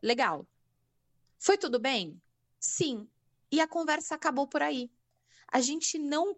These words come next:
cria perguntas curiosas que abrem o diálogo. Do tipo, "O que você fez na escola hoje que você mais gostou?" A resposta é outra, ela não é monossilábica, "Sim, legal, bom",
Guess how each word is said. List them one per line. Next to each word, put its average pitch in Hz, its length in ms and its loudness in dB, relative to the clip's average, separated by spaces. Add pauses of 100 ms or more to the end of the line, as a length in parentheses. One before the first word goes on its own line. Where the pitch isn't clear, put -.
(300)
cria 359 340 4
perguntas 277 1200 -2 (100)
curiosas 220 1040 2 (140)
que 285 220 2
abrem 320 420 2
o 320 80 0
diálogo. 175 720 0 (520)
Do 233 120 2
tipo, 220 680 -2 (300)
"O 285 80 -6
que - 180 0
você 392 240 0
fez 285 280 -2
na 254 80 -2
escola 233 400 0
hoje 233 260 0
que - 80 -12
você 247 240 -2
mais 269 420 0
gostou?" 254 560 -4 (840)
A 214 80 2
resposta 269 680 2
é 294 60 0
outra, 254 500 0
ela 240 220 2
não 269 120 -2
é 302 80 2
monossilábica, 226 1000 -2
"Sim, 247 420 -2
legal, 202 560 4
bom", 208 480 0